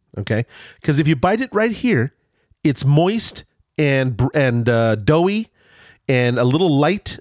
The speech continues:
and layered. And then, oh, if you bite it over here, it's crisp and crunchier than a potato chip. And if you bite it right here, it's gooey and wet with sauce and,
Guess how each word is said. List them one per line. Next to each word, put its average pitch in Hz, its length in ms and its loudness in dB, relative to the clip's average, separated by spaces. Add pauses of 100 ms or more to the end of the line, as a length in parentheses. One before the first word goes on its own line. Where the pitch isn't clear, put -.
(140)
and 117 220 2
layered. 120 560 0 (680)
And 139 180 2
then, 147 200 2
oh, 160 80 2
if 147 80 -2
you 139 100 0
bite 175 180 0
it 190 40 0
over 180 140 0
here, 180 480 -2 (360)
it's 147 200 -2
crisp - 520 -2
and 156 200 0
crunchier 214 760 0
than 147 160 2
a 127 40 2
potato 214 340 -2
chip. 101 340 -6 (600)
And 160 120 2
if 165 80 2
you 160 80 2
bite 196 220 0
it 202 40 0
right 180 220 2
here, 170 560 -2 (140)
it's 131 220 0
gooey 202 640 0 (240)
and 131 300 2
wet 147 300 0
with 127 160 -2
sauce 170 640 -4 (180)
and, 107 180 -2